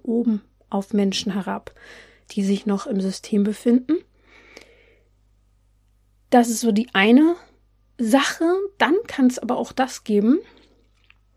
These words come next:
dass die auf einmal das so drehen, dass, äh, es total spirituell ist, zum Beispiel, äh, äh,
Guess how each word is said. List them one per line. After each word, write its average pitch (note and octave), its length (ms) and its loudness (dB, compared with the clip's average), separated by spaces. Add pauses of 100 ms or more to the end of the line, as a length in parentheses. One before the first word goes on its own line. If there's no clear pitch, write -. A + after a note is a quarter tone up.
(340)
dass C4 320 -4
die B3 400 4 (560)
auf A#3+ 200 -4
einmal B3 280 6
das A3 200 -4
so D4+ 160 -4
drehen, G#3+ 500 2 (1080)
dass, B3 540 -2
äh, A#3 480 4
es A#3+ 200 -4
total C#4 540 -2
spirituell B3 760 0
ist, G3+ 300 -2
zum G#3+ 140 -2
Beispiel, G3 720 -2 (2000)
äh, A3+ 100 0 (340)
äh, G3+ 320 -4